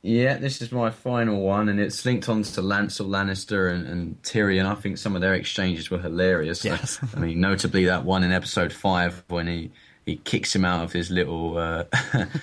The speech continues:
Speaker 1: his little, uh, carriage, as it were, and tell, and tells Bronn, "If he, tell, tell Bronn Lancel that if any ha-, any harm comes to me, then Bronn will kill you. Or we have my permission to kill me," or something. And it's,
Speaker 2: Yeah.
Speaker 1: uh, he says that to Bronn. That makes me laugh.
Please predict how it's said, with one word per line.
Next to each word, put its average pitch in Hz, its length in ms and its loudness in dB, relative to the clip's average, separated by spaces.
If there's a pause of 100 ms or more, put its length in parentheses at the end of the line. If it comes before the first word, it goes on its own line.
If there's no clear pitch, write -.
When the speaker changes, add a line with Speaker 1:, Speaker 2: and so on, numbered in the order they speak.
(140)
Speaker 1:
his 90 100 -4
little, 87 400 0
uh, 85 220 -2
carriage, 85 480 0
as 80 100 -4
it 80 100 -2
were, 80 300 0
and 80 160 -2
tell, 85 200 0
and 82 300 -4
tells 87 280 2
Bronn, 87 300 2 (260)
"If 101 160 2
he, 139 340 2
tell, 156 480 2 (400)
tell 180 320 2
Bronn 151 240 2
Lancel 123 580 -2 (520)
that 110 160 0
if 127 100 2
any 175 200 4
ha-, 156 300 0
any 151 200 -2
harm 143 260 0
comes 131 280 -6
to 104 60 -10
me, 110 200 -2
then 104 200 -2
Bronn 123 300 2
will 117 160 -2
kill 110 260 2
you. 82 260 -6 (340)
Or 190 80 6
we 202 100 4
have 123 220 4
my 117 160 4
permission 110 380 0
to - 60 -8
kill 104 240 0
me," 82 140 -4
or 82 80 -6
something. 82 400 -8
And 85 80 -2
it's, 92 300 0
Speaker 2:
Yeah. 90 60 6
Speaker 1:
uh, 85 80 6
he 92 80 6
says 95 280 2
that 87 180 4
to 87 100 0
Bronn. 82 240 0
That 76 100 -4
makes 80 260 -6
me 85 80 -2
laugh. 80 300 -4